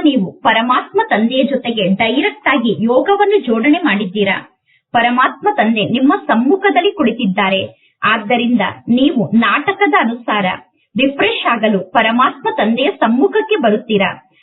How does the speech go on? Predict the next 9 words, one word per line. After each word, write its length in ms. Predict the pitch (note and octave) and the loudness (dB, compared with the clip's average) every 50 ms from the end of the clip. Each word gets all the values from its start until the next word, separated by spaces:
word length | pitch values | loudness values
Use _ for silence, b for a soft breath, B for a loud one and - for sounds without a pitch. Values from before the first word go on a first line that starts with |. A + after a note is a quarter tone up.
| _ _ _ | _ _ _
ಪರಮಾತ್ಮ 540 | - A#3+ A#3 A#3+ A#3+ B3 - F4+ - - G4+ G#4+ - | 0 2 2 2 2 0 0 0 0 -2 -2 0 0
ತಂದೆ 220 | A#3+ A3 A#3 C4+ | 0 0 0 0
ತಿಳಿಸುತ್ತಾರೆ, 760 | - - C4 A#3+ C4 - D4+ C4 C4+ - A#3+ G3+ G3+ G3 F#3 | -2 -2 -2 -4 -2 -4 -4 -4 -2 -2 -2 0 0 0 -2
"ನಾನೀಗ 540 | - - A3+ G#3 G#3 A#3 C4+ C#4 D#4 E4+ - F#4 | 0 0 0 2 2 2 2 2 2 2 0 0
ನಿಮಗೆ 500 | F#4 E4 B3+ A#3 A3+ A3 G#3+ F#3+ - - | 0 2 2 0 0 0 -2 -4 -2 0
ಯಾವ 260 | G#3 G3+ F#3+ G#3+ A#3+ D4 D4 B3 C4 B3+ | 0 0 0 2 0 0 0 0 0 -2
ಜ್ಞಾನದ 340 | A#3 G#3 G#3 B3+ C4+ - E4+ | 0 0 0 -2 0 0 0
ಮಾತನ್ನು 460 | D#4+ C#4+ A#3+ B3 - - D4 D#4+ G4 | 2 2 2 0 2 0 0 0 0
ತಿಳಿಸುತ್ತಿದ್ದೇನೋ 1000 | - - B3 C#4 - - G4 F#4+ - C4+ F#3+ F#3 A3 G#3+ G#3+ F#3 - - - | -2 -2 -2 0 0 0 0 0 0 0 0 0 0 -2 -2 -2 -4 -8 -12